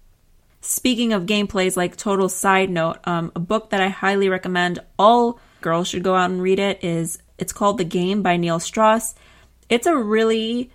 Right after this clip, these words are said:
it's a book that as, as a girl, <laughs> as a girl, it really pisses me off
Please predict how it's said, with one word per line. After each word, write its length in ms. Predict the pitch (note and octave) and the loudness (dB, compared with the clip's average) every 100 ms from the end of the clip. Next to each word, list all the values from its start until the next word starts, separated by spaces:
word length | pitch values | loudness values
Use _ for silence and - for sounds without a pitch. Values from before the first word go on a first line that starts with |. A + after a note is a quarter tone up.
| _ _ _ _ | _ _ _ _
it's 140 | C4 D#4 | -4 -2
a 40 | |
book 360 | C4 A3+ A#3 - | 0 2 0 0
that 140 | G3+ | 0
as, 280 | G3+ G#3 F#3 - | 2 2 0 0
as 220 | A3+ C4+ | 2 2
a 80 | A#3 | -2
girl, 600 | - - D#3+ D#3+ F#3+ G3 A#3 - | -2 -2 0 2 0 -4 -8 -10
<laughs> 220 | - - | -10 -6
as 160 | C#4+ C4 | -2 0
a 60 | |
girl, 200 | A#3 G#3 | 2 4
it 100 | F#3+ | 2
really 360 | - E3+ F#3 F#3 | 2 0 0 -2
pisses 440 | F3+ - F3+ F#3 | -2 -4 -4 -2
me 120 | F#3 E3+ | -2 -2
off 380 | G3+ G#3 - | -2 -2 -4